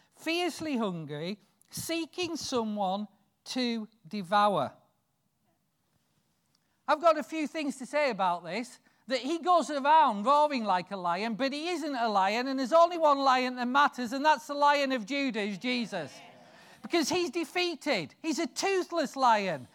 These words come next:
His claws have been pulled out, and all he can, the best thing he can do is pad you in the face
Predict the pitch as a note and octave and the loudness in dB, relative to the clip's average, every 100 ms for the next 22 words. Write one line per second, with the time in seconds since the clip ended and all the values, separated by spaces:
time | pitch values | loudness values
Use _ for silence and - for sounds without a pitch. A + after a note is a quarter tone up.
0 | - - D4 C#4+ - F4 F4+ F#4 D4 D#4+ | -20 -10 -6 -6 2 8 8 8 4 -2
1 | D#4+ D#4 - E4 D4+ B3+ G#3 D4 C4 - | -2 -4 2 2 2 2 4 4 2 -6
2 | C#4+ E4 F4+ F#4 F4+ F4 D4 D4+ F4+ F#4 | 0 4 6 4 -2 -6 -6 0 2 0
3 | - F4 D4+ B3 C4 A3+ B3 C#4+ - - | -2 -6 -4 -4 -4 -4 -4 -6 -12 2
4 | D#4+ E4 C4+ C#4+ D4+ D4+ C#4+ D#4+ E4 C4 | 4 4 -2 -6 -6 -4 0 4 4 4
5 | F3 - - | -2 -8 -16